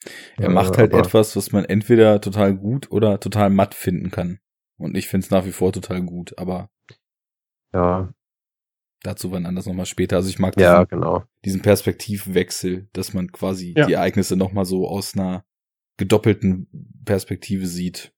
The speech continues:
Speaker 1: Das finde ich eigentlich cool, muss ich sagen.
Speaker 2: Mhm.
Speaker 3: Ich fand's auch sehr charmant irgendwie, ja. Ich hab, äh, ich hatte letztens mal, letztens ist auch gut, auch schon zwei Jahre her oder so, ein Triple Feature, ähm,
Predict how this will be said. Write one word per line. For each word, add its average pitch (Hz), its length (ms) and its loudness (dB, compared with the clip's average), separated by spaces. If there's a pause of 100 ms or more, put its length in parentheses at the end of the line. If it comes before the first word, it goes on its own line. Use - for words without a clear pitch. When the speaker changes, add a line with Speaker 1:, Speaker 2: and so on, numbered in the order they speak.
Speaker 1:
Das - 140 -8
finde 101 200 -2
ich - 100 -8
eigentlich 98 320 -2 (120)
cool, 92 380 0
muss 92 180 -12
ich - 120 -16
sagen. 90 280 -12 (540)
Speaker 2:
Mhm. 98 260 -2
Speaker 3:
Ich 98 80 -6
fand's - 280 0
auch 127 300 -2
sehr 156 200 0
charmant 165 420 2
irgendwie, 160 260 -2
ja. 151 120 0 (1040)
Ich - 120 0
hab, 185 160 4
äh, 147 200 10
ich 143 120 2
hatte 165 160 4
letztens 156 380 2
mal, 139 400 4 (180)
letztens - 480 -6
ist 131 140 -4
auch 135 240 0
gut, 120 220 -4
auch 139 160 2
schon 127 280 2
zwei 139 260 4
Jahre 135 220 6
her 143 200 6
oder 147 200 6
so, 151 320 4 (420)
ein 147 120 8
Triple 180 340 8
Feature, 165 600 6 (180)
ähm, 170 400 0